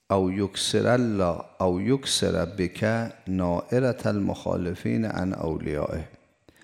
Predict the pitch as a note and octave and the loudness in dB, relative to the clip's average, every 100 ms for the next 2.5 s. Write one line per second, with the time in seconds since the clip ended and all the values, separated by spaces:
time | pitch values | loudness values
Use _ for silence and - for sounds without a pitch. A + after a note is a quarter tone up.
0 | - - _ - _ - A#2+ D3 C3+ C#3+ | -20 -20 _ -20 _ 2 4 4 0 0
1 | B2 A2+ G#2+ G#2 G#2 G2+ G2+ - G2 G2 | 2 2 2 0 0 0 -2 -2 -2 -2
2 | - B2+ C3 C3 | 0 2 2 0